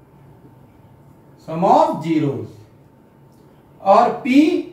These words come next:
product of zeros, of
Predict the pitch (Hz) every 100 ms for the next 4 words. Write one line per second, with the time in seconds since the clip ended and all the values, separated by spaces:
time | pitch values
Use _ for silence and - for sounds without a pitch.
0 | - - _ _ _ _ _ _ 190 214
1 | 220 269 - 180 170 175 151 135 147 -
2 | - _ _ _ _ _ _ _ _ _
3 | - _ - _ _ _ - - - 156
4 | 170 -